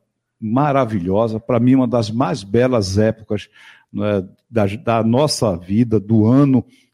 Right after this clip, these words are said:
não é, que é o período natalino, do nascimento de Jesus, aonde a gente se renova, né, onde as famílias se encontram pra celebrar a vida do nosso Deus,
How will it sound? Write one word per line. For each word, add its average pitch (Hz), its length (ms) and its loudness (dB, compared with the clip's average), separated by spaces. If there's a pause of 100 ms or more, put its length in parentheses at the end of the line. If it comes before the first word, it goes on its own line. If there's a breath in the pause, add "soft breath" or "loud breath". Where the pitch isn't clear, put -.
não 104 140 -6
é, 117 100 -2
que 117 300 -2
é 131 100 0
o 139 60 -2
período 117 440 -2
natalino, 110 720 -4
do 104 120 -8
nascimento 107 640 -4
de 104 80 -8
Jesus, 101 560 0
aonde 120 260 0
a 110 40 2
gente 131 200 0
se 127 200 -2
renova, 113 800 0 (340 loud breath)
né, 110 120 -2
onde 120 140 0
as 123 100 -2
famílias 127 460 -2
se 127 100 -10
encontram 120 760 0 (300 loud breath)
pra 123 140 -2
celebrar 123 920 0 (380 soft breath)
a 131 140 -2
vida 151 680 -2 (680)
do 151 180 -4
nosso 180 380 -6
Deus, 98 460 -6